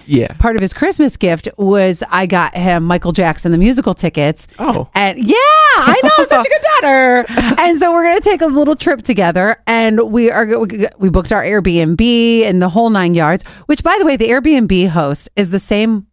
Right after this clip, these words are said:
Speaker 2: guy that I stayed at his place, uh, what, November?
Speaker 1: Really?
Speaker 2: Yeah.
Speaker 1: <laughs>
Speaker 2: And I, I loved the place so much. And it was in a really clean area. And it was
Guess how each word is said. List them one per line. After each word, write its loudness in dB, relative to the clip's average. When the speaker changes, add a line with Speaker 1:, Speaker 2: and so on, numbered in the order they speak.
Speaker 2:
guy 0
that 0
I 0
stayed -2
at -2
his -4
place, -6
uh, 0
what, -2
November? 0
Speaker 1:
Really? -2
Speaker 2:
Yeah. 0
Speaker 1:
<laughs> 2
Speaker 2:
And 0
I, -2
I 0
loved 0
the -2
place -2
so -2
much. 0
And -2
it 2
was -2
in 0
a 0
really 0
clean -2
area. 0
And -4
it -6
was -6